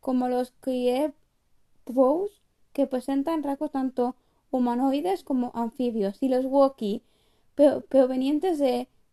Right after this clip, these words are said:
Kashyyyk, con características similares a los Ewok, pero más altos.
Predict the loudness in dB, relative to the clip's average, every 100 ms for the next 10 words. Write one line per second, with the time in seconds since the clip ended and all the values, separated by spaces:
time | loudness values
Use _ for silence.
0 | -4 0 2 0 -4 _ -2 0 0 -2
1 | -6 -20 _ _ _ _ _ _ _ _
2 | _ _ _ -4 -2 -2 -2 -2 -2 -4
3 | -2 -4 -6 _ _ _ -10 -10 _ -6
4 | -2 -2 -4 _ _ _ _ _ -2 0
5 | 0 0 -2 0 -2 -2 -2 -6 _ -2
6 | 0 -2 -4 -8 _ _ _ _ _ _
7 | _ _ _ _ _ 2 2 2 0 -2
8 | -2 -8 -6 -4 -4 -6